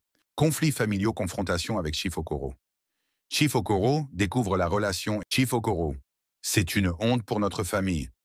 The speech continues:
Tu dois mettre fin à cette relation immédiatement. Ezan, je ne peux pas abandonner ce que mon cœur désire le plus. Une scène tendue dans la maison de Chief Okoro, avec des expressions de colère et de tristesse.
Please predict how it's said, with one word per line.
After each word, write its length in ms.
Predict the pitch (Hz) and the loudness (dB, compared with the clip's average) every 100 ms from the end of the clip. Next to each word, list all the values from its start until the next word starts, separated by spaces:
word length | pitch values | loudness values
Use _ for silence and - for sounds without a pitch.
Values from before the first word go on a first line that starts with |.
| - | -6
Tu 140 | - | 0
dois 160 | 95 90 | 4 4
mettre 320 | 101 117 92 | 2 0 -2
fin 260 | - 110 98 | 0 0 0
à 60 | |
cette 180 | - 80 | 0 -4
relation 460 | - 92 85 - 98 | 0 0 0 0 0
immédiatement. 540 | 90 82 76 67 65 67 _ _ _ | 0 0 -2 -4 -8 -10 _ _ _
Ezan, 380 | 104 90 104 80 78 _ _ _ _ | 2 4 2 0 -4 _ _ _ _
je 140 | - 113 | 2 4
ne 120 | 113 | 6
peux 200 | 101 107 | 4 0
pas 280 | 87 135 123 | 2 2 2
abandonner 520 | 107 101 95 92 101 | 0 0 2 0 0
ce 140 | - | -2
que 100 | 82 | -2
mon 200 | 85 76 | -2 -2
cœur 240 | 76 98 80 | -2 0 0
désire 300 | 76 76 73 | -2 -2 -4
le 100 | 67 | -6
plus. 380 | - 65 - - - _ _ _ | -8 -10 -8 -10 -16 _ _ _
Une 140 | - 107 | 2 2
scène 340 | - 147 160 | 2 2 2
tendue 320 | 135 139 131 | 2 0 0
dans 120 | 143 107 | 0 0
la 120 | 92 | 0
maison 340 | 98 95 113 | 0 -2 -2
de 120 | 92 80 | -2 -4
Chief 360 | - 117 101 | -4 -2 -2
Okoro, 500 | 95 82 90 90 98 101 _ _ _ - | -2 0 0 0 -2 -4 _ _ _ -2
avec 240 | 85 92 | 2 2
des 220 | 82 78 | 2 2
expressions 500 | 98 - 95 92 107 | 0 -2 -2 -2 0
de 80 | 92 | 0
colère 540 | 78 - 92 87 82 78 | -2 0 2 2 0 -2
et 60 | |
de 100 | 71 | -4
tristesse. 640 | 67 - - 69 65 - | -6 -8 -6 -6 -8 -10